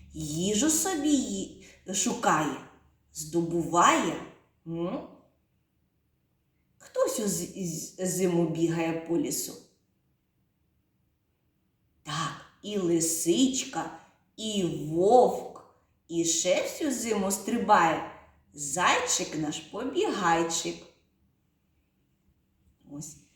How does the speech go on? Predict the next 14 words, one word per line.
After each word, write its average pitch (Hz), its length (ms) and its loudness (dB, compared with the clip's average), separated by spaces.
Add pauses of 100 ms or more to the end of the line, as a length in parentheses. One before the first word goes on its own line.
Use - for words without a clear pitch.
(360)
А 175 100 -2
яка 170 600 2
пора 269 320 2
року 330 280 2
намальована 330 920 2
тут 202 280 -6
у 202 60 -6
нас 208 340 0
на 220 80 -4
картинці? 240 800 -6 (360)
Ану, 226 360 0
скажіть, 240 480 -4
будь 254 140 -4
ласка. 277 580 0